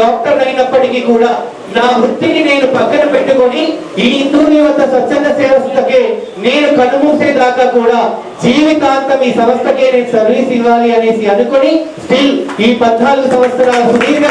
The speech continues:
కాలంగా కూడా నేను పనిచేస్తూ ఉన్నాను. కాబట్టి ప్రతి ఒక్కరు కూడా మీకు వీలున్న టైంలో ఎవరు కష్టంలో ఉన్నా కూడా ఈ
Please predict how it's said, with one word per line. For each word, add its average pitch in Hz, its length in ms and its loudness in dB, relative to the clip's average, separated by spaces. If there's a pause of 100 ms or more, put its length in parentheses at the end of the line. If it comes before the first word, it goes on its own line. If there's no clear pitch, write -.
కాలంగా 247 360 2 (100)
కూడా 240 220 0 (400)
నేను 220 260 0
పనిచేస్తూ 226 540 0 (100)
ఉన్నాను. 202 360 0 (1000)
కాబట్టి 247 420 0 (400)
ప్రతి 220 280 2 (100)
ఒక్కరు 262 300 2 (120)
కూడా 247 200 2 (460)
మీకు 294 340 2
వీలున్న 269 340 2 (120)
టైంలో 226 340 0 (540)
ఎవరు 294 240 2 (100)
కష్టంలో 254 440 0 (100)
ఉన్నా 233 200 0 (140)
కూడా 220 240 2 (760)
ఈ 247 40 2